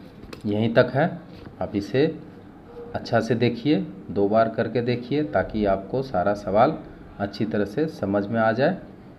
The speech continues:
अगर वीडियो अच्छा लगा तो आप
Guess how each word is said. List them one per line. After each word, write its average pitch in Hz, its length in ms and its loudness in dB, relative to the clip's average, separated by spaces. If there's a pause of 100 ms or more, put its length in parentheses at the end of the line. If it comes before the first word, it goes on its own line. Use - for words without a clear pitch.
(400)
अगर 107 200 2
वीडियो 104 300 2
अच्छा 107 300 0
लगा 113 240 2 (520)
तो - 60 -2
आप 113 360 0